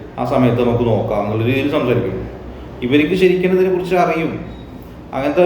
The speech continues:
വ്യക്തികൾക്ക് ഇൻഷുറൻസ് എടുക്കണമെന്ന് താല്പര്യമുണ്ട്, പക്ഷെ എന്ന് വെച്ചാൽ സാമ്പത്തികമായിട്ട് ഇൻഷുറൻസ് എടുക്കാൻ ബുദ്ധിമുട്ടുണ്ട് എന്നുള്ളൊരു രീതിയിലാണ് അവരുടെ കാഴ്ചപ്പാട് വരിക. കാഴ്ചപ്പാടല്ല, അവർ പെട്ടെന്നൊരു എമൗണ്ട് വേണമെന്ന് പറഞ്ഞു കഴിഞ്ഞാൽ ചിലപ്പോൾ സാധാരണ ഒരു വ്യക്തിക്ക് അത് എടുത്താൻ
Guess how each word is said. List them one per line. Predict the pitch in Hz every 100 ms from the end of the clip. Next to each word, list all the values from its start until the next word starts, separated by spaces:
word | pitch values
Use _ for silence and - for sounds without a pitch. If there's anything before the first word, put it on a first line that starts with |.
| 180
വ്യക്തികൾക്ക് | - 147 147 135 170
ഇൻഷുറൻസ് | 160 143 143 147 - 170
എടുക്കണമെന്ന് | 156 - - 160 170
താല്പര്യമുണ്ട്, | 170 151 147 151 165 113 92 - - - - - - - - - - - -
പക്ഷെ | 127 143
എന്ന് | 147
വെച്ചാൽ | 170 165
സാമ്പത്തികമായിട്ട് | 156 151 156 165 180 165 165
ഇൻഷുറൻസ് | 156 143 139
എടുക്കാൻ | 147 131 139
ബുദ്ധിമുട്ടുണ്ട് | 131 120 120 127 127 123
എന്നുള്ളൊരു | 127 127 127 143 139
രീതിയിലാണ് | 131 123 131 135 127
അവരുടെ | 120 123
കാഴ്ചപ്പാട് | 123 113 113 107 104
വരിക. | 95 82 - - - - - - -
കാഴ്ചപ്പാടല്ല, | 113 110 113 123 139 139 - - 143
അവർ | 143 160 165 160 - - - -
പെട്ടെന്നൊരു | 180 175 180 185
എമൗണ്ട് | 175 175 180
വേണമെന്ന് | 170 165 175
പറഞ്ഞു | 170 165
കഴിഞ്ഞാൽ | 165 165
ചിലപ്പോൾ | 165 156 160
സാധാരണ | 151 147 143
ഒരു | 147 151 147
വ്യക്തിക്ക് | 131 135 123 131
അത് | 147 - - - - - - 202
എടുത്താൻ | 98 95 - 151